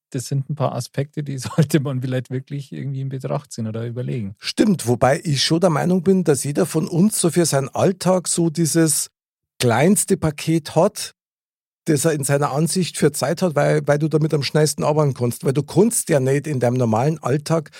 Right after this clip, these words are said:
Speaker 2: ständig über jeden Moment
Speaker 1: Stimmt.
Speaker 2: nachdenken, was bedeutet das, sondern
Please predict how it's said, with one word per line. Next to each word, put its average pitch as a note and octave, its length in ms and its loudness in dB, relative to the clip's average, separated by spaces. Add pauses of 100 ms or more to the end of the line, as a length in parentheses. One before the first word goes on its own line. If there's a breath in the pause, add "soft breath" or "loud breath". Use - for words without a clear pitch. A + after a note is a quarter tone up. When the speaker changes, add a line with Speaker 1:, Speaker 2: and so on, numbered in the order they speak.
(140 loud breath)
Speaker 2:
ständig G3 720 2
über D#3 200 0
jeden D#3 420 0
Moment D#3 380 4
Speaker 1:
Stimmt. C#3 240 0
Speaker 2:
nachdenken, E3 460 0
was D#3 140 -2
bedeutet D3+ 540 -2
das, F3 240 0 (320 loud breath)
sondern F3+ 480 4